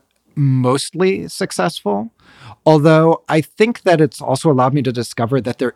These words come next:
is also something wrong with, with Twitter, the medium. And I'll just give you, like, one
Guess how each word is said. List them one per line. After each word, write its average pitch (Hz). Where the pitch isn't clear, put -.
is 143
also 127
something 113
wrong 104
with, 101
with -
Twitter, 113
the 101
medium. 98
And 127
I'll 147
just 156
give 175
you, 160
like, 135
one 127